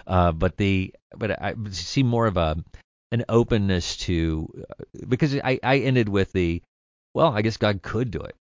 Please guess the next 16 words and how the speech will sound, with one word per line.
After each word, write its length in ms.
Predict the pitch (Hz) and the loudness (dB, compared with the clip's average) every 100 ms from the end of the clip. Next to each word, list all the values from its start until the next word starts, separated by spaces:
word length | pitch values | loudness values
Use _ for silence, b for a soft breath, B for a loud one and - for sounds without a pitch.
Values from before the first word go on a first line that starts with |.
| _ | _
if 120 | 80 | -10
He 140 | - 87 | -6 -4
wanted 420 | 87 92 101 90 | -2 0 0 -2
to 80 | 85 | -4
do 160 | 78 | -2
it." 280 | 76 78 - - | -4 -6 -12 -10
It's 240 | 90 - | -10 -4
not 160 | 95 85 | -4 -2
like 200 | 82 71 | -4 -4
he's, 400 | 87 76 - - - - | -6 -6 -12 -12 -12 -10
is, 260 | 78 82 90 | -6 -4 -4
he's 240 | 95 90 | -2 -2
restrained 680 | 78 76 - 98 98 107 110 | -2 -6 -6 -2 0 0 -2
from 180 | - 80 | -4 -4
doing 240 | 78 76 | -2 -2
it. 140 | 76 | -4